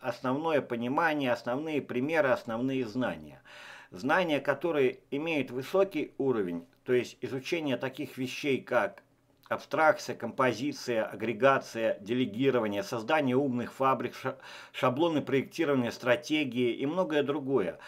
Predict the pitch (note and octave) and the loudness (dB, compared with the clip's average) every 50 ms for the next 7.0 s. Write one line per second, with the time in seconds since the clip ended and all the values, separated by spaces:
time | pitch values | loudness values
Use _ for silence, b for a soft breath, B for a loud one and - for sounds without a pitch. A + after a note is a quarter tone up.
0 | B B B B B B B B B B - - - F#3+ A3 G#3 F#3+ - - - | B B B B B B B B B B -20 -10 -4 -2 0 0 -2 -2 -8 -8
1 | _ - D3+ D#3+ D#3+ - D#4 A3 D3+ D3+ D3+ D3 D3 - B2+ C3+ C3+ G3+ G#3 G3 | _ 2 4 6 8 10 12 12 12 12 12 12 12 10 8 8 8 10 10 10
2 | E3 C#3+ C3+ C#3 D3 D#3+ E3+ E3+ C#3+ D3 C3+ B2+ C#3 C3+ C3 D3 C3+ D3+ D3+ C#3 | 8 6 8 6 6 6 6 4 2 0 2 2 0 0 0 -2 0 0 0 0
3 | - - B2+ - C#3 D3+ D#3+ F3+ G3 G3 F3+ D#3+ C#3+ - - C3 B2+ B2+ B2 - | -2 -2 -6 -6 -6 -4 0 4 4 6 6 4 2 0 2 2 2 2 2 0
4 | C#3 D3 E3 D#3+ C#3+ C3 D3+ C#3+ B2 G2 - _ _ _ _ _ _ _ _ _ | -2 -2 0 0 0 0 0 0 0 -2 -6 _ _ _ _ _ _ _ _ _
5 | _ _ _ _ _ _ - A2 A2 G#2+ A2 G#2+ G#2 G2+ G2 - - - - A2+ | _ _ _ _ _ _ -4 -2 0 2 2 2 0 0 -2 -4 -6 0 2 2
6 | B2 C3 B2 A#2 A2+ E3 F3 G#3 G3 - - C#3 B2+ - B2 G#2+ G2 F#2+ F#2+ - | 2 2 0 0 2 2 4 2 2 0 -2 -2 0 2 2 0 0 0 -4 -8